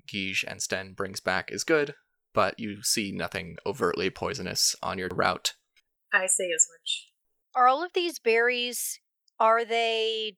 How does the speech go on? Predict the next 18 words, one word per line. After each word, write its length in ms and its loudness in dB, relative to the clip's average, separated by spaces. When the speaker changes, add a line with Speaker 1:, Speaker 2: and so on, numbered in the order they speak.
Speaker 3:
small 440 0
enough 320 2
for 540 -2
all 180 4
of 100 -2
us 160 0
to 120 -6
carry 360 0
comfortably, 680 -4
or 200 4
are 40 2
they 200 0
the 140 -2
size 360 4
of 100 -4
our 180 2
torsos 640 -4
now? 320 -6